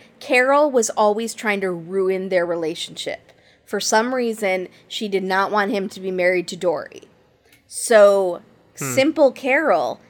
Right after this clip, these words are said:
Speaker 1: introduced them to Kelly, the hairdresser.
Speaker 2: Where did Carol and Kelly get together? Church?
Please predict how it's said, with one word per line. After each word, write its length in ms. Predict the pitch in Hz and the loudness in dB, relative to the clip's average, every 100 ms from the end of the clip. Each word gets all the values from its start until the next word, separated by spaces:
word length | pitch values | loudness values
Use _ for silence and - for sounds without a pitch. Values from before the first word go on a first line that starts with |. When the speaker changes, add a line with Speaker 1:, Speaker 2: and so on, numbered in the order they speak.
| _ _ - | _ _ -2
Speaker 1:
introduced 1400 | 233 262 - 294 254 220 208 269 294 - - - - - _ 196 | 0 0 -2 0 0 0 -2 0 0 -2 -8 -10 -16 -20 _ -4
them 520 | 180 196 185 180 180 - _ - | 2 4 2 -2 -8 -14 _ -14
to 380 | - 285 269 247 | -6 -2 -2 -4
Kelly, 560 | - - 262 254 214 202 | -6 2 4 4 0 -2
the 140 | 214 | -2
hairdresser. 880 | 254 254 269 208 151 - 135 - - - | 2 2 2 -2 -4 -4 -10 -12 -16 -6
Speaker 2:
Where 240 | 180 302 427 | 0 2 4
did 340 | 427 196 - | 2 2 -4
Carol 580 | - 220 233 233 208 180 | -6 -2 0 2 2 0
and 220 | 170 160 | -2 -6
Kelly 400 | - 220 190 139 | -2 0 0 -2
get 240 | 120 135 | -2 -4
together? 560 | - 127 131 113 104 98 | -4 -4 -4 -4 -6 -10
Church? 560 | - 180 262 349 - | -2 0 0 -2 -12